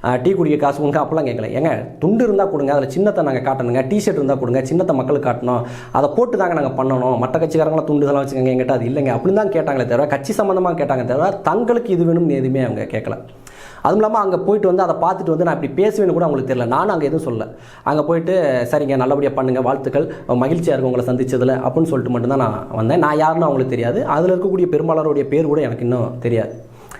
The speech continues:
இப்படியாக தான் இருந்துச்சு. இந்த மாதிரி நிறைய பகுதிகள்ல, நிறைய கிராமங்கள்ல இளைஞர்கள் உழைக்க தயாரா இருக்காங்க. பொறுப்பாளராக இருக்கக்கூடியவங்க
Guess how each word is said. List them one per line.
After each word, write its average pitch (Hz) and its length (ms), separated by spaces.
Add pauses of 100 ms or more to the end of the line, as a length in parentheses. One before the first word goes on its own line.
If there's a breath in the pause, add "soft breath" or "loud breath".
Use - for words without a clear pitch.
(160 loud breath)
இப்படியாக 165 340
தான் 156 140
இருந்துச்சு. 120 100
இந்த 127 160
மாதிரி 160 260
நிறைய 180 420
பகுதிகள்ல, 151 540
நிறைய 139 340
கிராமங்கள்ல 135 520
இளைஞர்கள் 143 500
உழைக்க 135 300
தயாரா 123 300
இருக்காங்க. 107 460 (460 loud breath)
பொறுப்பாளராக 151 560
இருக்கக்கூடியவங்க 110 680